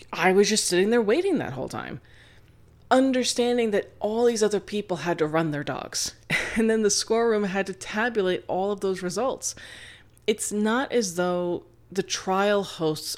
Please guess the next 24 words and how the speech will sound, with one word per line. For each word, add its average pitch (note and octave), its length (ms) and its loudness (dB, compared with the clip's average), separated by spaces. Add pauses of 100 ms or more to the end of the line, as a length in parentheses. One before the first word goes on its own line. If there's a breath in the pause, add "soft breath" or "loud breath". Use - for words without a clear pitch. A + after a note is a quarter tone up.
or E3 140 0
the E3 120 -2
staff C#3+ 560 -2
or D#3+ 100 -4
the D3+ 120 -6
volunteers D3 720 -6 (160)
want F#3 480 0
you F3 160 0
to E3+ 100 0
be F#3+ 280 -4
there D#3+ 260 -2
longer E3 420 -2
than E3 160 -2
you D#3 120 -2
need E3 220 -4
to - 80 -8
be. - 300 -8 (560 loud breath)
They C4 160 6
want G#3 460 -2
to A3+ 180 0
ensure F3+ 460 0
that D#3 200 -4
you F#3+ 160 0
leave E3 720 -2